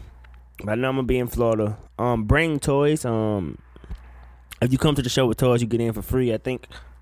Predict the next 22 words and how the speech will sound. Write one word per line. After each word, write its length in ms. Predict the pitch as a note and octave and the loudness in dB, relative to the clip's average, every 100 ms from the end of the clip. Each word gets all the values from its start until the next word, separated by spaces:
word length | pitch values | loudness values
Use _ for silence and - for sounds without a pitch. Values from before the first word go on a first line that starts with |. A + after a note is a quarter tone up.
| - | -4
Don't 280 | A#2+ A#2 | -2 -2
quote 200 | - C3 | 2 2
me 140 | A2 A#2 | 2 0
on 220 | A#2 A#2 | 0 0
it. 180 | A#2 - - | -2 -4 -8
Like, 240 | D#2 G#2+ A#2+ | -6 -4 0
look 160 | C3 | 2
at 100 | C3+ | 0
the 60 | - | 0
flyer. 360 | - A2+ G2+ | 0 2 2
Read 380 | F#2 A#2+ C3 B2 | 2 2 2 0
the 60 | G#2 | -2
flyer. 400 | A#2+ G2+ D2 B1+ | -2 -2 -4 -6
I 140 | F2+ | -4
did 260 | G#2 G2+ G#2 | -2 -2 -2
not. 320 | G#2+ A#2 A#2 - - | 0 0 0 -4 -12
I'm 380 | F#2 F#2 F#2 F2 - | -8 -6 -6 -8 -2
terrible 400 | B2+ B2 A#2 A#2 | 0 2 2 2
at 140 | A2+ | 2
it. 160 | A2 - | 0 -4
I 120 | F#2+ | -10
don't. 420 | F2+ A2+ A2 G#2+ | -6 -2 -2 -4